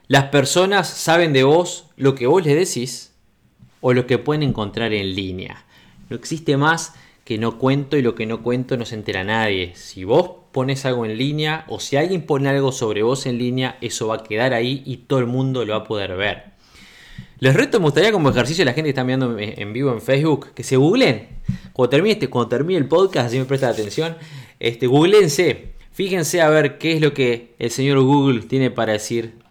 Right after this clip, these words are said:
de ustedes. Como yo les dije, hay tres tipos de marca: la marca corporativa, la marca personal y la marca de tu producto. Hoy vamos a enfocarnos en la marca personal. Hay seis factores imprescindibles que son los que vamos a analizar hoy,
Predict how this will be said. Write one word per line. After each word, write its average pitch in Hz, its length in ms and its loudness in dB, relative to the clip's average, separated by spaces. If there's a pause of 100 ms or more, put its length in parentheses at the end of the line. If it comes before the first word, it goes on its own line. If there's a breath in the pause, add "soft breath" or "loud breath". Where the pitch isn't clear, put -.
de 107 100 -4
ustedes. 90 560 -10 (2000 soft breath)
Como 190 140 4
yo 247 120 2
les 233 100 8
dije, 233 180 4
hay 202 60 8
tres - 180 0
tipos 190 200 0
de 151 80 4
marca: 127 300 2
la 104 100 0
marca 151 220 0
corporativa, 175 720 2
la 127 80 -2
marca 135 280 -2
personal 165 380 -4
y 151 40 0
la 123 100 2
marca 131 220 -2
de 113 60 0
tu 113 140 -4
producto. 95 680 -6
Hoy 180 260 6
vamos 160 220 0
a 139 40 -4
enfocarnos 143 760 -2
en 117 100 -6
la 107 120 -2
marca 120 640 -4
personal. 95 600 -8 (520 loud breath)
Hay 220 300 4
seis 254 400 2
factores 196 540 2
imprescindibles 143 800 -2
que - 80 -10
son 143 120 -2
los 147 80 0
que 135 80 -4
vamos 131 180 0
a 120 40 -4
analizar 113 380 0
hoy, 147 200 4